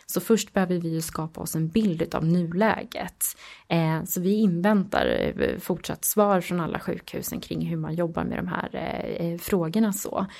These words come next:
Och sen så är det ju så att, eh, om man ska införa ett sånt här system som man har i, i,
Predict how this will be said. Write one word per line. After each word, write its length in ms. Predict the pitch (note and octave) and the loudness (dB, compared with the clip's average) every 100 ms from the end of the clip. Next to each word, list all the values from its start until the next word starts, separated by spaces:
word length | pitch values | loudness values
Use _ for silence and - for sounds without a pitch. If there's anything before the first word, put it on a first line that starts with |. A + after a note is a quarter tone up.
| - - - | -18 -18 -4
Och 140 | F3+ | -2
sen 180 | F#3 E3 | 0 -2
så 120 | E3 | -2
är 120 | E3 | -2
det 80 | - | 0
ju 80 | G#3+ | 0
så 240 | G#3+ E3 | 0 -2
att, 260 | D#3+ D#3+ - - | -2 -4 -8 -2
eh, 220 | E3 D#3 | -2 0
om 120 | F3+ | 0
man 100 | D#3+ | 0
ska 160 | D#3+ - | 0 0
införa 460 | F3+ E3 E3 F#3+ G#3 | 0 0 0 0 0
ett 100 | G3+ | 0
sånt 160 | G3+ | -2
här 120 | - | -2
system 500 | - A#3 - A#3+ B3 | -4 -4 2 4 4
som 160 | A#3+ A3+ | 4 2
man 120 | F#3 | 2
har 220 | E3+ - | 0 -2
i, 180 | - G1+ - - - - | -2 -2 -4 -6 -4 -2
i, 360 | E3+ F3 - | -2 -2 -4